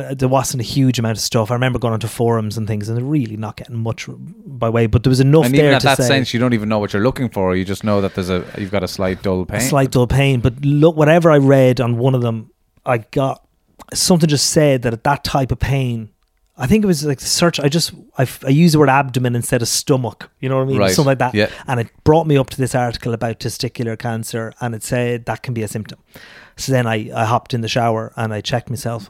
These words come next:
Speaker 1: and there was a bit of a, one of me, well, me right testicle was harder. There was, like, a firm, I just noticed it. It was just firm.
Speaker 2: So the whole testicle, it's
Speaker 1: Half of it, one side of it
Speaker 2: one
Speaker 1: was
Speaker 2: side of it was firm.
Speaker 1: firm,
Speaker 2: Right.
Speaker 1: yeah. It's hard to describe, like, yeah. It's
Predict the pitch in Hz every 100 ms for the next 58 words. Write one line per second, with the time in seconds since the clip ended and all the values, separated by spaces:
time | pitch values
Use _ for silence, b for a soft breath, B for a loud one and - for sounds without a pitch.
0 | _ 143 127 123 117 113 _ 143 135 120
1 | 120 117 - B B B - 139 147 143
2 | 127 127 127 113 120 131 131 113 117 127
3 | 123 - 127 - 127 113 107 - - 123
4 | 117 113 104 104 117 104 107 113 110 107
5 | - - - 143 131 117 107 - _ _
6 | _ - - 143 135 131 120 - 113 117
7 | 110 - 139 - - - - 143 120 107
8 | - - 123 113 117 139 151 151 - -
9 | 139 131 - 127 120 - 143 147 127 117
10 | 107 120 135 127 - 117 113 107 107 113
11 | 104 104 113 113 110 104 - 104 95 123
12 | 120 110 95 95 117 113 B B B 170
13 | 190 196 170 139 123 - 156 147 139 131
14 | 120 101 _ 170 147